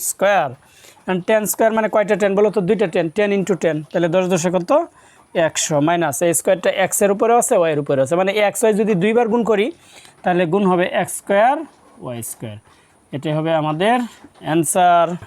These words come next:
তাহলে আবার পাঁচ নম্বর প্রশ্নটা সমাধান করি। দেখো পাঁচ নম্বরে কী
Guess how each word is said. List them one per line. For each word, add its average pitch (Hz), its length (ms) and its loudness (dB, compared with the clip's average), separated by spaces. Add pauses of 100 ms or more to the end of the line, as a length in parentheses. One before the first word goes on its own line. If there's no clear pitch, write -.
তাহলে 185 260 2
আবার 196 180 0
পাঁচ 208 180 2
নম্বর 196 220 0
প্রশ্নটা 165 380 0
সমাধান 170 340 0
করি। 180 140 0 (240)
দেখো 147 180 0 (140)
পাঁচ 180 180 0
নম্বরে 170 300 2
কী 180 60 0